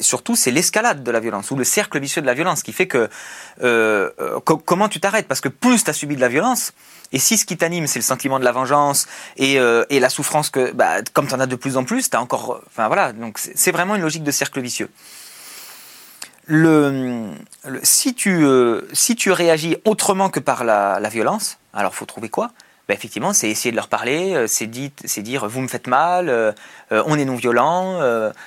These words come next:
euh, bon, bref, des, faut trouver, quoi. » Le, il y a un moment où, effectivement, tu désamorces le, leur violence. Euh,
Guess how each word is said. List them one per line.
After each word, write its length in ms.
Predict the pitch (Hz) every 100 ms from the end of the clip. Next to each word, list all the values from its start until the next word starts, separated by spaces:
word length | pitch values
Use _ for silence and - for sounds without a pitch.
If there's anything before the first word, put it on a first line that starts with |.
| - -
euh, 520 | 117 110 98 98 95
bon, 160 | 104 98
bref, 300 | 101 120 87
des, 360 | 90 85 80
faut 160 | - -
trouver, 240 | - 110
quoi. » 180 | 190 220 _ - - - - - - - - - _ _ _ _ _ -
Le, 840 | 151 160 156 151 143 135 127 120 - -
il 180 | 143 156
y 60 |
a 80 | 196
un 60 | 185
moment 340 | 175 180 240
où, 100 | 151
effectivement, 580 | 175 190 - 147 165 247 _ _ _ _ _ _ - - -
tu 140 | 185
désamorces 680 | 160 180 165 160 190 - - _ - _ _ -
le, 800 | 135 131 127 120 117 107 98 -
leur 240 | 131 147 160
violence. 460 | 131 101 101 - - _ _ _ _ - - - _ -
Euh, 40 | -